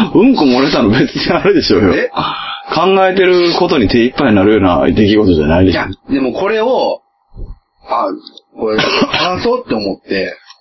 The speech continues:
Speaker 1: 話そう？
Speaker 2: いや、話そう、<laughs> 話す、話そうと思ってね。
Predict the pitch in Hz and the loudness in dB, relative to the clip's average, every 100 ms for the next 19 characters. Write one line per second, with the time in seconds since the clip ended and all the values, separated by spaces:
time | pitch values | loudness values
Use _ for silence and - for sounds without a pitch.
0 | _ _ _ _ _ _ _ - - - | _ _ _ _ _ _ _ -20 -18 -8
1 | - - - 180 - - - 101 - 160 | -4 -2 -2 -4 -6 -20 -8 -4 -2 -2
2 | - - 214 202 185 202 - - - - | -2 -4 -4 -4 -4 -6 -8 -14 -16 -12
3 | - - - _ - 175 175 196 202 151 | -10 -10 -12 _ -8 -4 -4 -2 -2 -2
4 | 101 - 92 - | -4 -4 -4 -4